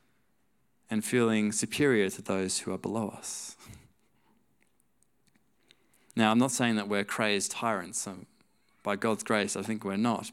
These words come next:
But in all, we all, I think, in some way wish that our star would rise highest and for God,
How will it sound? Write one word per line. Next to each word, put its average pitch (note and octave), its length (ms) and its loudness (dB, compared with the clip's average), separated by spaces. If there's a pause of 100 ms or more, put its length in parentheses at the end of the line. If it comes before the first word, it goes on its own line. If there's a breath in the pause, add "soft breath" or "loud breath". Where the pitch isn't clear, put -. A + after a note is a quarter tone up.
But A#2+ 340 2 (1120 soft breath)
in A#2 120 2
all, D#3 400 6
we C3+ 160 0
all, D3 320 4
I B2 80 2
think, B2 240 -2
in G#2+ 80 2
some D#3+ 380 2
way A#2 220 6
wish C3+ 340 2
that A#2+ 120 -2
our A#2+ 240 2
star A#2 680 6
would G#2+ 180 0
rise G#2+ 340 4
highest G2+ 800 -4 (1040 soft breath)
and A2 120 -4
for A2+ 140 -4
God, C#3 580 2